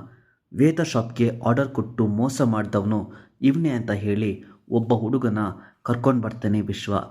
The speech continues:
ವಿಕ್ರಮ್ ವೇದ ಮುಂದೆ ನಿಜ ಹೇಳು ಅಂತ ಹುಡುಗಂಗೆ ಹೇಳ್ತಾನೆ ವಿಶ್ವ. ಅವತ್ತು ಫೇಕ್ ಆರ್ಡರ್ ಕೊಡ್ಸಿದ್ದು ವಿಕ್ರಮೇ ಅಂತ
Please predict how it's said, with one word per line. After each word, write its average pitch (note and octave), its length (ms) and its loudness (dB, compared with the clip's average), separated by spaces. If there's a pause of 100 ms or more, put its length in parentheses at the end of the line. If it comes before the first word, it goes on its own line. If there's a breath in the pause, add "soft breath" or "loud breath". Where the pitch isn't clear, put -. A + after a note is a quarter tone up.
(440)
ವಿಕ್ರಮ್ C#3+ 420 2
ವೇದ A2+ 180 0
ಮುಂದೆ G#2 760 -4 (120)
ನಿಜ B2 160 4
ಹೇಳು A2+ 480 0
ಅಂತ G2+ 240 -4
ಹುಡುಗಂಗೆ G#2+ 680 0 (300 loud breath)
ಹೇಳ್ತಾನೆ A2+ 480 2
ವಿಶ್ವ. G2 340 -6 (720)
ಅವತ್ತು C3+ 380 4
ಫೇಕ್ E3 400 2
ಆರ್ಡರ್ A2+ 280 4
ಕೊಡ್ಸಿದ್ದು G#2+ 640 -2 (300 loud breath)
ವಿಕ್ರಮೇ C#3 480 2
ಅಂತ G2 260 -2